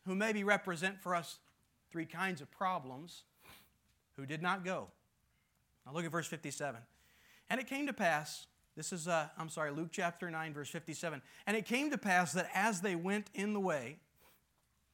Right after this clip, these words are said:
a certain man said unto him, 'Lord, I will follow thee whithersoever thou goest.'"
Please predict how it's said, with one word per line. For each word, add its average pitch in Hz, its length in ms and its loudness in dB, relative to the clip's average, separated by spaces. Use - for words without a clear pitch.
a 165 80 -4
certain 233 440 2
man 214 280 2
said 196 240 2
unto 185 180 0
him, 147 320 -6
'Lord, 208 340 4
I 196 200 6
will 165 200 0
follow 190 480 0
thee 151 300 -8
whithersoever 160 880 -2
thou 139 200 -2
goest.'" - 480 -12